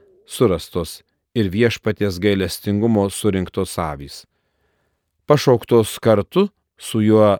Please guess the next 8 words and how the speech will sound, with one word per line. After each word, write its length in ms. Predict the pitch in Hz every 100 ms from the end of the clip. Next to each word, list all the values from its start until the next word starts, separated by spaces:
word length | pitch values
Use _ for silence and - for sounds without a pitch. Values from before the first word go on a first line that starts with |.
| -
surinkti 680 | - - 113 104 110 98 92
visą 360 | 87 151 - 113
kaimenę. 540 | 85 73 69 67 67 _ _ _ _ _ _ _ _ _ _ _ _ _ _ -
Mieli 280 | 98 123 120
tikintieji, 720 | 104 - 90 - 76 69 73 _ _ _ _ _ _ _ _ _ _ _ _ _ -
Jėzus, 540 | 156 202 139 101 82
Dievo 540 | 82 160 180 143 113 -
Sūnus, 460 | - 107 160 147